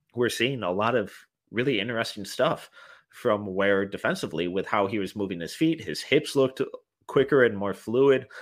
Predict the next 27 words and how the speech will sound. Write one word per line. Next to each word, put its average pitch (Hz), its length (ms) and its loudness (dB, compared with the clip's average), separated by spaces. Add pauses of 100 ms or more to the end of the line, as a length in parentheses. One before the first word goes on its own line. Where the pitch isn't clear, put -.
(160)
than 101 140 0
they 98 100 0
did 98 180 -2
in 73 100 -12
high 147 200 -2
school. 156 260 -2
I 147 40 2
was 110 100 -2
like, 98 120 -6
"Okay, - 420 -2
this - 260 -10
is 98 80 -12
exciting. 131 560 -2
Maybe 98 240 -6
he 123 160 -6
can 170 300 -2
play 131 160 0
the 95 100 -4
four." 87 440 -2 (800)
And 104 140 -14
then 127 100 -8
he 127 60 -6
goes 131 200 0
straight 127 300 2
to 151 60 -6
the 143 80 -4
bench. 139 460 -4